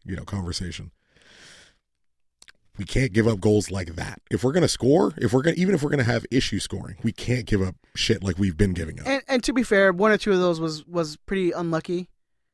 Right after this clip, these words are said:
Speaker 2: where Bingham sh-, stops the, the shot.
Speaker 1: Yeah.
Speaker 2: It bounces off one of our defenders, literally right to the head of another def-, of one of their attackers. He literally taps it in with his head, and,
Speaker 1: Yeah.
Speaker 2: like, that's a goal.
Speaker 1: But still, not. I mean,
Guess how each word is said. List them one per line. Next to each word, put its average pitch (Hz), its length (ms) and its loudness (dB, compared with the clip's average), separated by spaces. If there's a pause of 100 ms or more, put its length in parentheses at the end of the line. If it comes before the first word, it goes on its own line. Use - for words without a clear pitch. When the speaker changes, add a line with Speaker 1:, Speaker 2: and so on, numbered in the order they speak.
(140)
Speaker 2:
where 160 520 0 (420)
Bingham 202 260 2
sh-, - 160 -4 (160)
stops - 400 -4
the, 160 500 -2 (100)
the 160 80 -10
shot. 180 440 0
Speaker 1:
Yeah. 71 180 -12 (200)
Speaker 2:
It 190 120 0
bounces 185 360 0
off 175 400 0 (160)
one 196 160 0
of 180 80 0
our 175 80 2
defenders, 180 580 -2 (240)
literally 202 320 4
right 190 240 2
to 208 80 -6
the 180 80 0
head 175 300 2
of 170 80 -2
another 175 180 -2
def-, 165 240 -8
of 170 220 0
one 175 100 0
of 170 40 8
their 165 100 4
attackers. 165 440 -2 (280)
He 190 160 -4
literally 170 320 2
taps 165 220 -6
it 156 40 -4
in 156 80 -4
with 147 80 -6
his 143 80 -16
head, 135 160 -8
and, 156 120 -10
Speaker 1:
Yeah. 160 60 -4
Speaker 2:
like, 151 200 -4
that's 160 180 -4
a 156 60 -8
goal. 135 240 -12
Speaker 1:
But 151 120 4
still, 196 220 4
not. 123 260 0
I 135 100 2
mean, 117 260 4